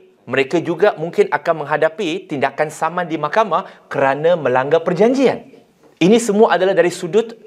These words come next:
legal. Kaitannya dengan tajuk kita pada hari ini adalah duta Islam.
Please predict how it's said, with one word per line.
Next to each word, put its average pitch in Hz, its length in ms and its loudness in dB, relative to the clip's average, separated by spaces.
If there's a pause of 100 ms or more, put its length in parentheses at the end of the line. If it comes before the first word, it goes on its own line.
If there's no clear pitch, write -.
legal. 127 480 2 (480)
Kaitannya 240 480 -2
dengan 220 240 -2
tajuk 185 240 -2
kita 185 160 -4
pada 165 240 0
hari 151 240 -4
ini 151 80 -6
adalah 110 480 -4 (160)
duta 196 320 2
Islam. 131 400 -6